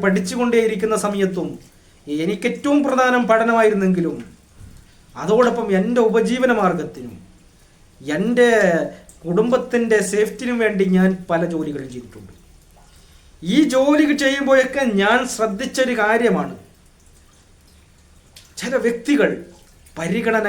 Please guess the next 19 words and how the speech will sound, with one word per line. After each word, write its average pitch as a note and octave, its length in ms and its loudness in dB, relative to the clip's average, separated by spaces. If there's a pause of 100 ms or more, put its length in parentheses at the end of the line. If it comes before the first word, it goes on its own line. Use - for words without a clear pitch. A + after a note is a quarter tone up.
കിട്ടാത്തവൻ്റെ E3+ 880 -2
പിന്നാലെ D3 400 -10
പോകുന്നത്. A#2+ 300 -14 (520)
ഞാനും F#3 380 0
അങ്ങനെ F3+ 260 -2 (380)
അവഗണനകൾ A3 520 0 (120)
നേരിട്ടിട്ടുണ്ട്, B3+ 560 0 (800)
അത് F#3+ 160 0 (560)
സമൂഹത്തിൽ G#3+ 640 -2
നിന്ന്, G3+ 220 -4 (580)
കുടുംബത്തിൽ F#3 640 0
നിന്ന്. A3+ 180 -2 (800)
പക്ഷേ C#4+ 280 0 (720)
ഇന്ന് B3 420 0 (640)
എന്നെ G#3 340 0
അവഗണിക്കാൻ G3 720 -2 (120)
ഒരു D#3 80 -8
വ്യക്തിക്കും D#3 420 -10
കഴിയില്ല. G2+ 360 -18